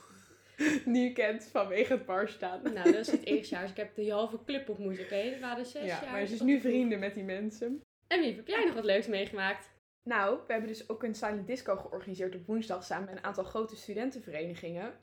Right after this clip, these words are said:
Speaker 1: En dat was echt superleuk. Eh, het was een beetje mijn trots. Ik heb veel gedaan aan de organisatie. En, ehm,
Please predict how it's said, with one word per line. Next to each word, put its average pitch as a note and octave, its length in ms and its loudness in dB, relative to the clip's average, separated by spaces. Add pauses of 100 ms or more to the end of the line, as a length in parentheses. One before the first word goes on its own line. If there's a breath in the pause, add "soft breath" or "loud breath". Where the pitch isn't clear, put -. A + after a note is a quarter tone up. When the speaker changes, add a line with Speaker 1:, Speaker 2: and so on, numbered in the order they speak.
(360 loud breath)
Speaker 1:
En F#3 60 -12
dat F#3+ 100 -6
was F#3+ 100 -10
echt F#3+ 160 -10
superleuk. F#3 580 -4 (300)
Eh, F3+ 180 -10
het E3+ 100 -14
was F#3 140 -8
een G3 60 -10
beetje F#3 220 -4
mijn F3 180 -8
trots. - 580 -10
Ik - 100 -20
heb F#3 160 -14
veel F#3+ 160 -8
gedaan F3+ 240 -8
aan F3+ 80 -10
de F3 60 -10
organisatie. G3 880 -6
En, F3 300 -4
ehm, E3+ 280 -8